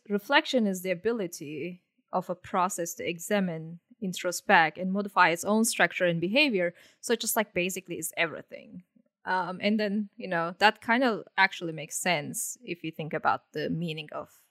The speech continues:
what reflection means in, you know, daily language.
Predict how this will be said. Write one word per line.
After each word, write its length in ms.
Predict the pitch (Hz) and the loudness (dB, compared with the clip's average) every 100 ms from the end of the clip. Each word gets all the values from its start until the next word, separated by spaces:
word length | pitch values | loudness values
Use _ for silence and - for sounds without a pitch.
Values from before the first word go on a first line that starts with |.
| _ - | _ -6
what 200 | 156 175 | -6 -6
reflection 800 | 143 - 170 170 - 131 151 - | -14 -2 2 2 0 -6 -10 -12
means 460 | 165 117 - - | -12 -12 -8 -8
in, 160 | - - | -8 -12
you 120 | - | -10
know, 120 | - 156 | -10 -6
daily 300 | 165 135 127 | -4 -4 -2
language. 640 | 151 156 147 - - - | -2 -2 -6 -16 -16 -18